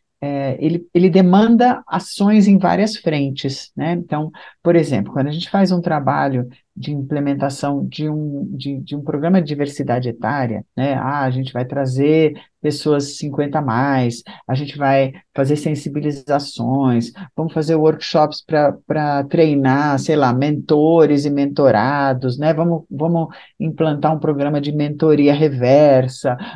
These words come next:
vamos fazer, é, sei lá, tem várias coisas aí que a gente faz num programa desse, mas é um, é um negócio que é, demanda ações em vários níveis, em, dur-, em vários momentos, né? E assim,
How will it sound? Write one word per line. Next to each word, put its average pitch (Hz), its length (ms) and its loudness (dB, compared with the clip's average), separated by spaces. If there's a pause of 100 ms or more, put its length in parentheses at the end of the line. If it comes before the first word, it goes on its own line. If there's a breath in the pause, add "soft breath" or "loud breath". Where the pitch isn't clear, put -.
(120 loud breath)
vamos 165 340 -2
fazer, 147 640 2 (260 loud breath)
é, 131 340 0
sei 311 160 2
lá, 202 160 4
tem 202 160 4
várias 320 380 2
coisas 180 500 2
aí 170 180 2
que 175 100 0
a 180 40 0
gente 190 200 -2
faz 165 280 0
num 175 120 2
programa 185 420 2
desse, 139 340 -2 (340 loud breath)
mas 180 200 4
é 247 80 6
um, 269 220 2
é 202 100 2
um 240 100 4
negócio 196 440 2
que - 360 -4
é, 185 240 4 (480)
demanda 185 480 6
ações 170 760 2
em 160 160 -4 (220)
vários 202 640 2
níveis, 190 640 4 (180)
em, 156 280 -8 (280 loud breath)
dur-, 180 240 4
em 185 140 6
vários 208 460 2
momentos, 160 840 0
né? 170 300 0 (640 loud breath)
E 190 140 4
assim, 214 440 2